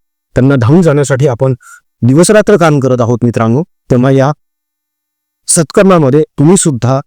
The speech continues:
सहभागी व्हा ही विनंती आहे. GPay, PhonePe क्रमांक तुम्हाला देण्यात आलेले आहेत. तुमच्या मर्जीनुसार, इच्छेनुसार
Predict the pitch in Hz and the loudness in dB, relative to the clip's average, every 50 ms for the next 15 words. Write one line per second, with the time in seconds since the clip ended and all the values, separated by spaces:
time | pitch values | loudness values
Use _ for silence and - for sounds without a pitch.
0 | _ _ _ _ _ _ _ - - - 151 139 139 151 165 165 196 170 135 135 | _ _ _ _ _ _ _ -8 -6 -4 -2 -2 -2 0 0 0 2 2 2 0
1 | 139 _ _ - 127 156 135 117 123 165 196 160 160 131 110 127 131 120 131 135 | -2 _ _ -2 0 0 2 2 4 4 4 4 2 2 2 0 0 0 -2 -2
2 | - 170 160 - 165 147 143 156 151 139 131 139 147 175 170 170 156 151 139 143 | 0 0 0 2 2 2 2 2 0 0 0 2 2 2 0 0 0 0 0 2
3 | 147 131 131 123 139 160 - 151 135 127 131 123 113 135 131 - 160 139 123 147 | 2 2 2 2 2 2 2 2 2 2 2 0 0 0 -2 0 0 0 0 0
4 | 127 131 131 127 127 160 190 180 139 - 156 147 143 - 131 - - - 208 208 | 0 0 2 2 2 2 2 2 2 2 0 0 0 -2 -4 -4 -4 -2 0 0
5 | 160 - 147 131 | 2 2 2 0